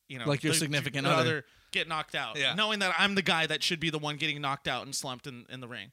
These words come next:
Speaker 2: Yeah,
Speaker 1: But
Speaker 2: and it
Speaker 1: now
Speaker 2: seems,
Speaker 1: it's my
Speaker 2: and it seems like from what you saw, it seems like she's crying because, like, "Oh my God, he just got knocked out."
Speaker 1: Uh-huh.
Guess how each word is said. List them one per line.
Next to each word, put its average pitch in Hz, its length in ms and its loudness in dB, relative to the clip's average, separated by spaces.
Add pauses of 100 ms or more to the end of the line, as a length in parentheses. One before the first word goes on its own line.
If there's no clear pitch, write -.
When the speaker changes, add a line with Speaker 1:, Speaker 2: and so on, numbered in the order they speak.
Speaker 2:
Yeah, 139 260 -12
Speaker 1:
But 165 80 0
Speaker 2:
and 143 60 0
it 151 60 4
Speaker 1:
now 147 60 4
Speaker 2:
seems, 190 120 2
Speaker 1:
it's 190 80 -2
my 156 80 0
Speaker 2:
and 185 80 4
it 175 60 4
seems 220 260 0
like 160 160 0 (140)
from 139 180 -4
what 139 160 0
you 143 140 0
saw, 135 400 4 (280)
it - 120 -6
seems 156 200 -2
like 135 100 0
she's 156 220 -2
crying 127 300 -2
because, 120 280 -8
like, 98 320 -10 (480)
"Oh 147 60 0
my 135 80 2
God, 123 140 0
he 127 80 -4
just - 120 0
got 123 120 2
knocked 117 260 0
out." 113 200 0 (200)
Speaker 1:
Uh-huh. 151 140 -8